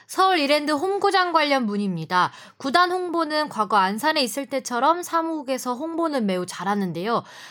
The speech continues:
하지만 내년에도 봄에 에프원 이 경기 때문에 경기 일정이 꼬인다고 들었고 내후년에도 경기장 이슈가 있다는 소식을 들었습니다.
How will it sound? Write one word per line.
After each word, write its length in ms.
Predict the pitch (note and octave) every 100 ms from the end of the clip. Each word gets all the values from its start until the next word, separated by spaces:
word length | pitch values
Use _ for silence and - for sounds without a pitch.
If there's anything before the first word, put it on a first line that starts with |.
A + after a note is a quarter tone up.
| -
하지만 440 | F4 F4+ F4 E4
내년에도 680 | A#3 A#3 C4+ C4 C#4 C#4 A3+
봄에 380 | B3+ C4 C#4
에프원 480 | G#3+ A#3 F#4 F4+ D4+
이 120 | B3
경기 420 | A#3 E4 D#4+ D4+ -
때문에 520 | A#3+ G#3+ A3 D#4 F4
경기 360 | A#3 A3+ A#3+
일정이 300 | C4+ G#3+ A3
꼬인다고 540 | G#3 E4 G4 G4+ E4+ C#4
들었고 500 | F#3+ D#3 - C4+ - - - -
내후년에도 840 | C4 D4+ G4+ G4+ G4 E4+ D4+ D#4+
경기장 600 | - G3+ A#3+ D4+ D#4+ D4+
이슈가 380 | A3+ - D#4 D4
있다는 340 | A#3 G#3+ A3+
소식을 360 | A3 A3+ G#3 F#3
들었습니다. 680 | F#3+ F#3 - F#3 D#3+ C#3